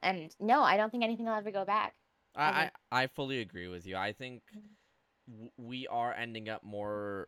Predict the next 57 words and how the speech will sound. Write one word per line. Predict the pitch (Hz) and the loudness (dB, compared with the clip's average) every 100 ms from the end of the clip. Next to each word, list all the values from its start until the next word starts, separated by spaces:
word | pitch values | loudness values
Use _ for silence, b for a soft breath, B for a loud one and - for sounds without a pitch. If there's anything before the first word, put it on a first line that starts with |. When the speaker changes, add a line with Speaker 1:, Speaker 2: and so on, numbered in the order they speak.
| - | -6
Speaker 2:
I | 95 | -4
won't | 123 139 | -4 -4
say | - 147 | -4 -2
like | 117 95 | -2 -6
China | - 90 92 98 | -10 -8 -6 -6
per | - 113 | -6 -8
se, | - 117 117 117 | -2 0 0 0
and | 101 | -4
this | 98 95 | -6 -8
isn't | 98 92 95 | -10 -8 -8
any | 87 92 92 | -8 -8 -8
kind | 92 92 | -8 -8
of, | 90 | -8
like, | 87 | -6
racist | 92 90 90 92 | -8 -10 -14 -18
or | |
stereotypical | - 92 90 90 85 - 87 | -10 -6 -4 -6 -10 -12 -12
Speaker 1:
Mm-hmm. | - 87 - | -8 -10 -6
Speaker 2:
thing, | 104 101 | -4 -4
and | 95 | -4
I | 90 | -6
don't | 87 | -6
want | 87 82 | -6 -8
this | 87 | -12
to | 85 | -12
be | 87 | -10
taken | 85 85 | -10 -8
out | 82 | -10
of | - | -8
context | 95 101 98 - | -6 -4 -4 -8
from | 92 87 | -10 -12
people, | 87 - 82 82 _ b b b | -12 -10 -8 -8 _ b b b
but | 107 | -2
the | 113 | 2
way | 139 | 2
that | 127 | 0
China | 127 123 123 | 0 -2 -2
operates | 98 98 95 95 90 - | -4 -6 -6 -6 -6 -10
is | - 95 | -12 -8
a | - | -6
lot | 101 120 | -2 -2
of | 131 | -2
people | 135 131 | -8 -6
still | 120 117 | -4 -4
wear | 107 | -4
the | 101 | -4
mask | 98 110 - - | -4 -4 -8 -8
there, | 95 87 85 104 | -6 -6 -6 -2
or | 101 98 | -2 -2
their | 101 | -4
masks. | 95 113 101 - - - b b | 0 0 0 -4 -18 -20 b b
This | 127 123 | -12 -10
was | 117 | -8
Speaker 1:
Mm-hmm. | 294 110 110 | -8 -6 4
Speaker 2:
well | 156 185 175 165 | 8 10 10 8
before | 135 147 127 | 4 0 -2
pre-pandemic, | - 123 113 101 95 101 90 - | -2 -6 -4 -4 -4 -4 -6 -10